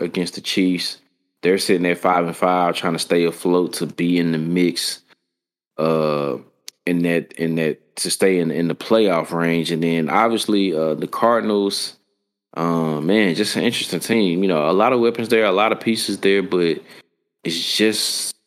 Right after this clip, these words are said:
for some reason, this year not coming together. Um,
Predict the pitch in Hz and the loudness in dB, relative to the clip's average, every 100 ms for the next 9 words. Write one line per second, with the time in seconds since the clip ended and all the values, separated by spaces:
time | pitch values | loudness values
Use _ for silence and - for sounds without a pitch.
0 | - 92 - 104 101 98 90 82 104 101 | -6 -2 2 2 2 2 0 2 2 2
1 | 110 98 85 85 98 - - 98 92 90 | 2 2 2 0 0 0 -2 0 2 0
2 | 80 90 80 73 71 _ _ _ _ _ | 2 0 2 -2 -4 _ _ _ _ _
3 | - 85 82 80 76 76 73 | -8 -2 0 0 -2 -6 -8